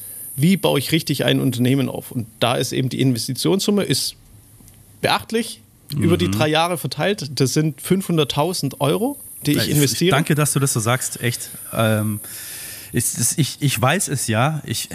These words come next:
Speaker 2: hätte das gerne an die Zuhörer, äh, getragen und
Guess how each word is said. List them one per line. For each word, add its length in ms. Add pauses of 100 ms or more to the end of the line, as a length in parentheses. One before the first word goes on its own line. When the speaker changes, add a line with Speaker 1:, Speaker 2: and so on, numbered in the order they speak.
Speaker 2:
hätte 240
das 200
gerne 220
an 80
die 60
Zuhörer, 840
äh, 40
getragen 480
und 140